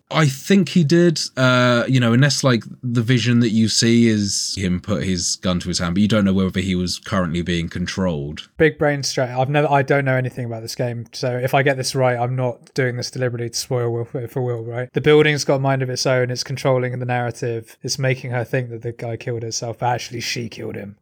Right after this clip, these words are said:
Speaker 2: Plot twist.
Speaker 1: <laughs> Oh,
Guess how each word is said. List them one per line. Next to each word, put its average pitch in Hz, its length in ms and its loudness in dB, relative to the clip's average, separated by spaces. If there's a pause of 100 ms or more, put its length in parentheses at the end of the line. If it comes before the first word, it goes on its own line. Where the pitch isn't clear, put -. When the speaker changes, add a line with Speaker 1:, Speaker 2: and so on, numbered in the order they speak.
Speaker 2:
Plot 147 260 0
twist. 123 380 -2
Speaker 1:
<laughs> 123 40 6 (360)
Oh, 143 1080 4